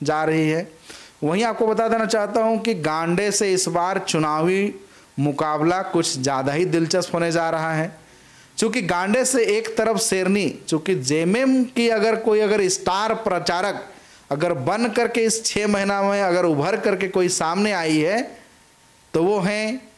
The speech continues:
गांडे की मौजूदा समय में विधायक कल्पना सोरेन। जिस प्रकार से उनकी चुनावी सभा पूरे झारखंड के अलग-अलग विधानसभा में हुई है, उससे ये देखा जा रहा है कि इस बार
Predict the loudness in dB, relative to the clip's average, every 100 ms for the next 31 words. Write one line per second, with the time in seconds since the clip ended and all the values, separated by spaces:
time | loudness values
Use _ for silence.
0 | _ -8 -4 -2 0 0 0 0 0 0
1 | 0 0 2 2 2 0 0 0 0 0
2 | 0 0 -2 -4 -4 -2 0 -2 0 0
3 | 0 0 0 -2 -4 -12 -20 -20 -20 -4
4 | -2 -2 -2 -2 -2 0 0 0 2 2
5 | 0 0 0 2 2 2 2 0 0 0
6 | 0 2 0 -2 -2 -2 -2 0 0 2
7 | 2 2 0 -4 -16 -20 -20 -4 -2 0
8 | -2 -2 0 -2 0 0 2 2 2 0
9 | -2 -4 -10 -20 -14 -2 -2 0 0 2
10 | 0 0 0 0 0 0 0 -2 -2 -2
11 | -2 -2 0 0 2 0 0 0 0